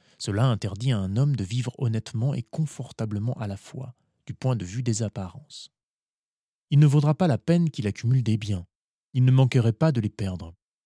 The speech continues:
Il faut prendre une location ou un refuge quelque part, cultiver une petite récolte et se hâter de la manger. Il faut vivre en autarcie,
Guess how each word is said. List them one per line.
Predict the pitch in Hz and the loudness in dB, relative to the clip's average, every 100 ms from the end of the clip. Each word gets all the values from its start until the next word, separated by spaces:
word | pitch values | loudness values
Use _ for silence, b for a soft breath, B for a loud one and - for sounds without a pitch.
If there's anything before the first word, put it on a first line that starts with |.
| _ - | _ -6
Il | 131 | -2
faut | - | -2
prendre | 147 - 196 117 | -2 -2 0 2
une | 110 | 2
location | 110 147 139 - - 98 - | 2 2 0 -4 -8 -12 -8
ou | 110 | -4
un | 98 | -2
refuge | 95 127 - 156 143 | -2 -2 -4 -6 -4
quelque | 127 104 107 | -4 -4 -4
part, | - 98 87 82 | -4 -4 -6 -8
cultiver | - 135 - 143 165 | -6 -6 -2 0 0
une | 113 | 0
petite | - - - - | -4 -8 -8 -14
récolte | 110 117 - 151 156 | -6 -6 -2 -2 -2
et | 113 | -6
se | - 120 | -6 -4
hâter | 120 160 | -4 -4
de | 139 | -4
la | 101 110 | -2 -2
manger. | 101 98 92 92 92 B B B B | -4 -6 -8 -10 -12 B B B B
Il | 127 | -12
faut | - 135 | -4 -2
vivre | 117 147 165 104 | 0 -2 -4 -4
en | 101 | -2
autarcie, | 131 - 117 - - - 123 101 | -2 -2 -6 -6 -8 -6 -8 -12